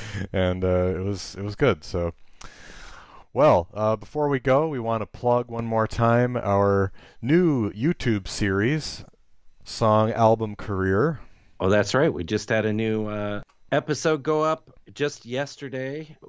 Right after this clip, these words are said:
Speaker 2: We posted the career episode of The Velvet Underground. So if you like The Velvet Underground, or if you don't know anything about The Velvet Underground,
Speaker 1: Yeah.
Speaker 2: uh,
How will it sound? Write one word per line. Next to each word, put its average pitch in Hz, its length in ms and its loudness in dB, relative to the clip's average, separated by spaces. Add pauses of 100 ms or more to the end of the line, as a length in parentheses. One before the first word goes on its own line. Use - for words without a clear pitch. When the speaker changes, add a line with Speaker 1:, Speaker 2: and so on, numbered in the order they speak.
(100)
Speaker 2:
We 117 220 -6
posted 120 800 -2 (100)
the 101 640 -8
career 123 800 0
episode 110 800 -4
of 98 360 -6 (200)
The 104 100 -8
Velvet 135 400 -2
Underground. 110 600 -4
So - 140 -12
if 90 140 -12
you 104 80 -2
like 110 180 0
The 104 80 -4
Velvet 98 300 -2
Underground, 107 540 -2 (760)
or 135 80 4
if 175 140 0
you 180 80 6
don't 202 160 4
know 208 160 6
anything 254 420 0
about 277 300 -2
The 135 240 -8
Velvet 127 320 -4
Underground, 110 680 -8
Speaker 1:
Yeah. 120 340 2 (200)
Speaker 2:
uh, 113 320 -6